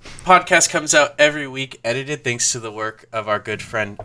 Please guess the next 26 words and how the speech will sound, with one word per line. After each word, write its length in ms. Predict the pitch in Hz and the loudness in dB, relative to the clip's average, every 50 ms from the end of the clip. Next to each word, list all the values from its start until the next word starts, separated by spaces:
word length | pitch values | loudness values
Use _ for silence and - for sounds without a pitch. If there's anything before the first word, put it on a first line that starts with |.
| - - | -18 -12
uh, 240 | 110 101 98 92 92 - | -4 -2 -2 -2 -2 -2
Tucker 320 | - - 127 120 - 117 107 | -4 -6 -6 -6 -8 -14 -14
Wins, 560 | 95 - 101 104 110 120 127 131 127 - - | -10 -6 -4 -4 -4 -4 -8 -4 -4 -4 -2
uh, 260 | - 110 101 92 90 - | 0 0 0 0 0 -2
on 240 | 110 107 101 98 - | -4 -4 -6 -6 -8
Twitter 400 | - - 117 110 110 104 - - | -10 -8 -4 -2 -2 -2 -2 0
at 320 | - 110 110 - - - - | 2 2 2 2 0 -10 -10
Tucker 320 | - - 98 - - 113 | -8 -8 -8 -6 -6 -8
Wins, 400 | 107 101 107 110 110 110 110 - - | -6 -6 -6 -6 -6 -6 -10 -10 -8
or 100 | - 131 | -4 -2
on 180 | 135 139 135 127 | -2 -2 -2 -4
Twitch 380 | - - - 151 143 - - | -10 -12 -12 -12 -10 -10 -12
when 80 | 143 135 | -14 -14
he 80 | 135 127 | -14 -14
can 160 | - 131 127 | -14 -8 -6
stream 420 | - - - 139 127 123 120 117 113 | -6 -6 -6 -6 -8 -8 -10 -10 -8
at 160 | 110 - - | -10 -8 -10
twitch 240 | - - 123 - - | -10 -8 -6 -4 -4
dot 160 | 123 - - | -4 -4 -6
T 100 | - 127 | -8 -12
V 140 | 113 113 117 | -12 -14 -16
forward 320 | 113 - 110 107 107 104 | -14 -12 -8 -8 -8 -6
slash 320 | - - 110 104 101 - - | -6 -2 -2 -2 -2 -2 -6
Tucker 340 | - - 117 - 117 107 - | -6 -8 -6 -6 -6 -8 -8
underscore 560 | - 107 107 104 107 - - - 110 104 98 | -8 -10 -10 -8 -10 -10 -10 -8 -8 -8 -8
Wins. 520 | 92 90 104 110 120 135 156 170 175 - | -10 -10 -10 -10 -10 -10 -14 -14 -16 -16